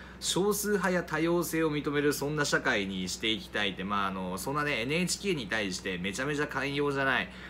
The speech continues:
で、エヌエイチケーの集金人に対してですね、営業妨害をしている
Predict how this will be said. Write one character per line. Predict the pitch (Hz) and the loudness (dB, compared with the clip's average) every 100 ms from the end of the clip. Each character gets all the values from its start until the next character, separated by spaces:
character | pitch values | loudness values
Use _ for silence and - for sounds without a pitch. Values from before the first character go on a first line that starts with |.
| - | 0
で、 | 120 120 | 2 2
エ | |
ヌ | |
エ | 135 | 2
イ | 135 | 0
チ | - | 0
ケ | 156 | 0
ー | |
の | 110 | 0
集 | 98 117 120 | -2 -2 -2
金 | 131 123 | -2 -4
人 | 123 123 | -4 -6
に | 117 | -4
対 | 123 120 | -2 0
し | 98 | -2
て | 92 | -4
で | 87 | -4
す | 92 | -4
ね、 | 101 92 | -4 -2
営 | 107 120 | 0 0
業 | 123 127 | 0 0
妨 | 127 139 | 2 0
害 | 107 92 92 | 2 0 0
を | |
し | 90 | -2
て | 113 | 0
い | 104 104 | 2 2
る | 117 110 | 2 0